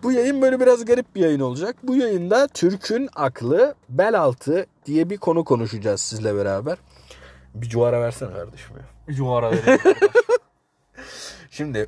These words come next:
Speaker 1: bu yayında ne yapıyoruz arkadaşlar? Türk'ün aklı bel altı konulu ça-, şeyimizde,
Speaker 2: Çakmağımızda.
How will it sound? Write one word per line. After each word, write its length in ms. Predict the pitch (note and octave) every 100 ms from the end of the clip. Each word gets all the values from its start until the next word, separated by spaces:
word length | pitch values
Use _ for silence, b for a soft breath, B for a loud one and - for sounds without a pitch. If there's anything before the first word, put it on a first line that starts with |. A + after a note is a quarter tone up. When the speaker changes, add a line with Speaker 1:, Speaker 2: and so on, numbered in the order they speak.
| -
Speaker 1:
bu 160 | E3
yayında 400 | G#3+ G3+ F#3+ G3
ne 60 | G3+
yapıyoruz 440 | G3+ E3+ D3 C#3 C3
arkadaşlar? 600 | A#2+ B2+ C3 C3+ G#3 G#3
Türk'ün 360 | A#3 A3 A3
aklı 320 | G#3 G3 G#3
bel 180 | G#3 G#3
altı 240 | F#3+ F#3 E3
konulu 320 | F3+ E3 D#3
ça-, 200 | - D#3 - _ - E3
şeyimizde, 520 | E3+ E3 E3+ F3 A#3 -
Speaker 2:
Çakmağımızda. 800 | B2+ B2 B2+ A#2+ A#2+ A2+ - F3